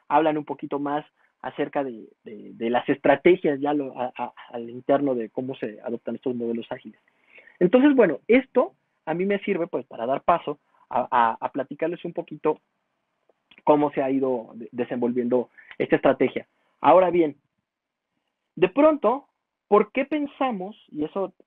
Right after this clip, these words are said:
a manera de reflexión, por qué pensamos que todos los modelos funcionan en todas las industrias? Entonces, de pronto pareciera, y como el meme que ya tiene algunos, a-, a-, algún tiempo el meme,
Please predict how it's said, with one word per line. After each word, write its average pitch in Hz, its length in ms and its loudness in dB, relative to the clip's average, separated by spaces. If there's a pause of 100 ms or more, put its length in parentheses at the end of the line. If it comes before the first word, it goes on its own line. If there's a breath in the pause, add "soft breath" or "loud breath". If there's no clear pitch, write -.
(160)
a 143 100 -8
manera 143 280 -6
de 190 80 4
reflexión, 180 480 -8 (320)
por 196 140 2
qué 247 100 0
pensamos 220 640 -4 (160)
que 190 280 2 (600)
todos 180 300 2
los 233 160 -2
modelos 175 460 -4
funcionan 170 800 -2 (300)
en 143 220 -2
todas 147 320 0
las 165 220 -6
industrias? 180 640 -2 (560)
Entonces, 170 480 0 (320)
de 175 140 2
pronto 202 340 4
pareciera, 180 580 2
y 170 80 -10
como 165 280 -8
el 143 160 -6
meme 165 340 -2
que 139 320 -4
ya 170 120 -4
tiene 165 240 -8
algunos, 143 340 -4 (160)
a-, 147 60 -8
a-, 131 440 -8
algún 147 220 0
tiempo 147 240 0
el 143 60 4
meme, 185 340 4